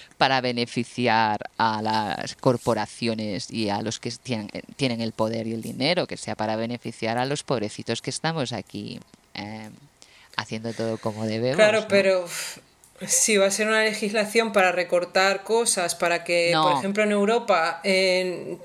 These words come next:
Speaker 2: seamos menos competitivos con Estados Unidos, porque a lo mejor nos restringen más cosas que a los otros, ¿sabes? O cosas así. Es
Speaker 1: Exacto,
Speaker 2: que,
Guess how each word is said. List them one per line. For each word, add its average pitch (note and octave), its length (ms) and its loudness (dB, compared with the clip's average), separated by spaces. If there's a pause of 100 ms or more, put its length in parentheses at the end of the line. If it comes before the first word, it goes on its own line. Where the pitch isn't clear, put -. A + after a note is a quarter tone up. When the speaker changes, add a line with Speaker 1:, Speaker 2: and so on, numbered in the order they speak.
(100)
Speaker 2:
seamos G3+ 420 2
menos G#3 320 2
competitivos G3+ 720 2
con G3+ 160 2
Estados G3 360 2
Unidos, G#3+ 300 2
porque G3 260 0
a F3+ 40 2
lo F3+ 60 0
mejor F3+ 260 0
nos G3 140 -2
restringen G3+ 680 -2
más F#3+ 280 -2
cosas G3 320 -2
que G3 140 0
a F#3 60 2
los F#3 180 0
otros, G3+ 420 2
¿sabes? G3 340 0
O F#3 100 -2
cosas F#3 320 -2
así. F3+ 300 0
Es D#3 80 2
Speaker 1:
Exacto, C#3+ 360 0
Speaker 2:
que, G3 240 2